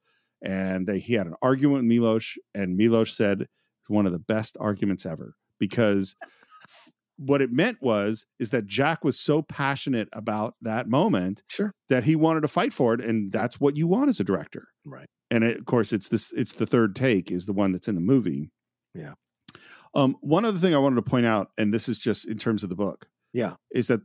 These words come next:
Speaker 1: the book's all told from Chief Bromden's perspective.
Speaker 2: Mm-hmm.
Speaker 1: And in his mind, he is a very small person.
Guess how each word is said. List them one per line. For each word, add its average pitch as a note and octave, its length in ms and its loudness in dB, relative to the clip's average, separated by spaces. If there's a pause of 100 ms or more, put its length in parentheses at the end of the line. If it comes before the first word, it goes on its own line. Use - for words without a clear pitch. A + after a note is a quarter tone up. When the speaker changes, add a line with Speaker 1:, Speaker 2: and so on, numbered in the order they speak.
Speaker 1:
the B2 120 -2
book's C#3+ 180 -4
all E3 120 0
told D#3 200 2
from D3+ 140 -2
Chief - 240 -4
Bromden's A#2+ 400 0
perspective. - 840 -8
Speaker 2:
Mm-hmm. C3+ 160 -2 (460)
Speaker 1:
And A2+ 300 0
in A2+ 140 2
his F3+ 260 0
mind, B2 560 -2 (300)
he D3+ 200 2
is C#3 120 4
a B2+ 40 2
very A#2 240 2
small G2+ 340 0
person. - 380 -10